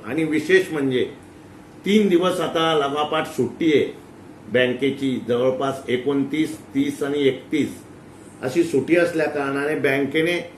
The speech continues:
सर्वच्या सर्व शाखा, जिल्हा बँकेच्या दोनशेच्या, दोनशे एकोण-, अडोतीस एकोणपन्नासच्या वर शाखा आहेत, त्या सर्व शाखा सुरू ठेवाव्यात, बंद करू नयेत, असे आदेश आम्ही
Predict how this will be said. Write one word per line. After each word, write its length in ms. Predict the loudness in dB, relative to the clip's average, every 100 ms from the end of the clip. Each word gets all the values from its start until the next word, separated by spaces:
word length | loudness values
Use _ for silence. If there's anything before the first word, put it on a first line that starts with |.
| -20 -14 0
सर्वच्या 460 | 4 6 6 4 2
सर्व 340 | 2 2 2 2
शाखा, 460 | -2 -2 -6 -6 -10 -2
जिल्हा 280 | 2 2 2
बँकेच्या 540 | 0 -2 -4 -4 -4
दोनशेच्या, 680 | -2 -4 -4 -6 -6 -6 -6 -10 -20 -18 -6
दोनशे 320 | -4 -2 0
एकोण-, 260 | -2 -2 -4
अडोतीस 460 | -2 -2 -2 -4 -4
एकोणपन्नासच्या 720 | -4 -4 -4 -4 -4 -4 -4
वर 200 | -2 -4 -6
शाखा 300 | -8 -6 -4
आहेत, 120 | -4 -8 -18 -16 -2
त्या 140 | 0
सर्व 380 | 0 2 4 4
शाखा 500 | 4 0 -4 -6 -8 -12 -20 -20 -20 -20 -20 -20 -20 -20 -20 -20 -8 0
सुरू 200 | 4 4
ठेवाव्यात, 500 | 6 4 4 2 -2 -8 -18 -6
बंद 320 | -2 0 0
करू 300 | 2 4 4
नयेत, 580 | 4 -2 -4 -14 -14 -10
असे 160 | -4
आदेश 380 | -4 0 0 0
आम्ही 380 | 0 0 0